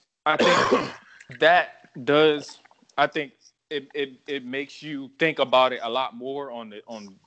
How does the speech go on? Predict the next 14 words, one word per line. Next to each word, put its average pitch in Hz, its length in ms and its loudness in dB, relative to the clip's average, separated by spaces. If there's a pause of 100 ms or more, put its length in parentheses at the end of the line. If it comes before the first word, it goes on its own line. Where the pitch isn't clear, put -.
(120)
like, 101 220 -8
the - 80 -14
fourth - 260 -8
of 113 60 -12
July, 107 400 -4
you 107 140 -12
know, 110 80 -12
holidays 110 500 -4
like 90 200 -18
that. 131 360 4 (540)
Um, 110 380 -6 (200)
you 139 80 -16
know, 104 220 -16
maybe, 113 340 -6